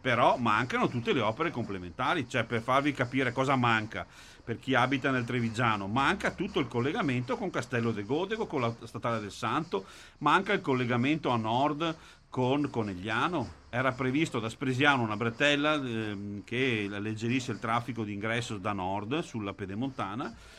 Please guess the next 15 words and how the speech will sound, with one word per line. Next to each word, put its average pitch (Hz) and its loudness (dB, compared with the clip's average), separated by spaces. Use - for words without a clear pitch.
per 127 -8
catturare 117 -2
quel 123 -6
traffico, 127 -4
ma 139 4
anche 170 4
la 135 4
connessione 139 2
con 123 0
Treviso, 131 0
perché, 127 0
cioè, 113 -4
immaginate 117 -2
voi, 139 0
no, 113 -2